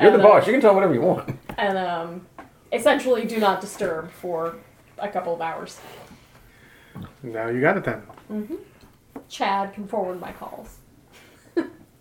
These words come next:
Speaker 2: Suddenly got dark.
Speaker 3: Did get a little dark.
Speaker 2: Someone behind the trees.
Speaker 3: All right, so you're not, uh,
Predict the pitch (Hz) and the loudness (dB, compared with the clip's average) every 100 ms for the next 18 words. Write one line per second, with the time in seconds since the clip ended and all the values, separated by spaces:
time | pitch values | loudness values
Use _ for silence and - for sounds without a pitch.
0 | _ _ _ - - - - 214 202 - | _ _ _ -20 -20 -20 -20 -18 -18 -20
1 | - 208 - _ - _ - - - - | -20 -20 -20 _ -20 _ -20 -20 -20 -20
2 | - - - 101 202 214 135 120 117 117 | -20 -20 -8 -4 -4 -4 -4 -4 -6 -8
3 | - - - - - _ _ 233 _ _ | -12 -20 -18 -18 -20 _ _ -20 _ _
4 | - 190 - 196 190 - 196 196 165 - | -18 -16 -16 -18 -20 -18 -12 -12 -12 -18
5 | - - - - - - - - - - | -20 -20 -6 -6 -6 -16 -18 -18 -18 -20
6 | - - - - - - - - - - | -20 -20 -20 -20 -20 -20 -20 -20 -20 -10
7 | 151 - 175 160 156 156 156 147 147 147 | -10 -8 -6 0 2 2 0 -2 2 2
8 | 143 | 2